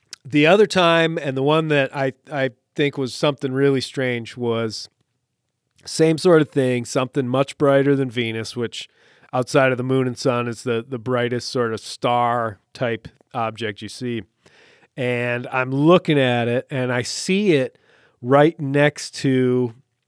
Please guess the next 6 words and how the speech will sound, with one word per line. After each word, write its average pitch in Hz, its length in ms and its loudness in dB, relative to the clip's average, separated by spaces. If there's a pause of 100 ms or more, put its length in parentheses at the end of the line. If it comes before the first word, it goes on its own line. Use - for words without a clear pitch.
(440)
I 135 140 2
believe 131 320 0
it 135 40 2
was 120 160 0
either 117 220 -2
Jupiter. 175 800 0